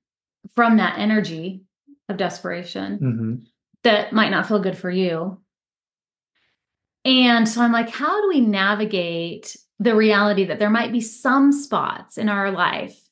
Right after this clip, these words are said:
Speaker 1: where someone can do something for us that we, we literally can't do for ourselves?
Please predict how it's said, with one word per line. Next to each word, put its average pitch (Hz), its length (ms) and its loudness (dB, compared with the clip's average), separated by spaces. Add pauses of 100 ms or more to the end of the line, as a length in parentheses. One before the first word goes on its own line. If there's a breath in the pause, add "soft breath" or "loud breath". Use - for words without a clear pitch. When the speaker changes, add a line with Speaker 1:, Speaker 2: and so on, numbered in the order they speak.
(440)
Speaker 1:
where 226 140 4
someone 240 340 4
can 220 140 4
do 208 140 2
something 185 340 -2
for 185 100 -6
us 180 80 -4
that - 80 -4
we, 214 160 4 (180)
we 214 240 4
literally 190 340 2
can't - 380 -6
do - 100 -8
for - 160 -10
ourselves? - 420 -10